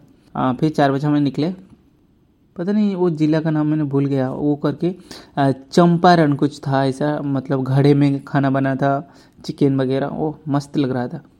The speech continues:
हम लोगों ने खाना खाया रास्ते में, फिर निकल गए। फिर हम लोगों ने <laughs> सोचा,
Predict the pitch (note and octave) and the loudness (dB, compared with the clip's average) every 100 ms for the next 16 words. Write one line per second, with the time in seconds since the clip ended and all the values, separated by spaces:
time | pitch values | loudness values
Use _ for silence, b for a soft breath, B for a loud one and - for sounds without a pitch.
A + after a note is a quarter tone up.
0 | _ _ C#3 C#3 C3+ C#3 - C#3 C3+ C3+ | _ _ -4 -2 -4 -6 -4 -2 0 -2
1 | C#3 E3 b b b b - C#3 - D3 | -2 -4 b b b b -4 -2 0 -2
2 | D3 F#3 - - C#3+ C3+ C3 C3+ C3+ F3+ | -2 -4 -12 -8 -4 -4 -2 -2 -2 -4
3 | - B B B - G#3+ G3+ F3 F3 F3 | -10 B B B 2 4 4 4 2 2
4 | F#3 G#3 - E3 D#3 F#3 G3 | -2 -6 0 0 0 -2 -2